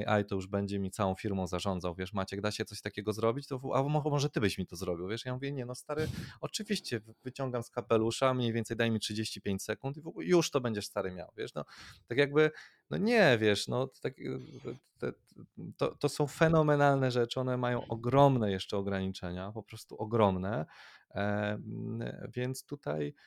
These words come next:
nie bałbym się, że to nas, e, wie-, wiesz, możesz nazwać mnie niepoprawnym optymistą, ale nie bałbym się, że to nas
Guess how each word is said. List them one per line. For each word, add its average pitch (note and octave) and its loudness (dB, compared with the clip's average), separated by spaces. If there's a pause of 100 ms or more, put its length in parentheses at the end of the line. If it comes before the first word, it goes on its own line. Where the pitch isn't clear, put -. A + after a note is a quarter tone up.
(800)
nie A3+ 2
bałbym A2+ 4
się, G#2+ -2
że G#2 0
to G2+ -2
nas, G2+ -4
e, G2+ -6
wie-, G#2 -10
wiesz, G2+ -8
możesz A2+ -6
nazwać G#2 -4
mnie F#2+ -4
niepoprawnym G2 -6
optymistą, F#2+ -8
ale G2+ -6 (440)
nie A2+ -4
bałbym A#2 -2
się, - -8
że G#2 -6
to - -10
nas G#2 -4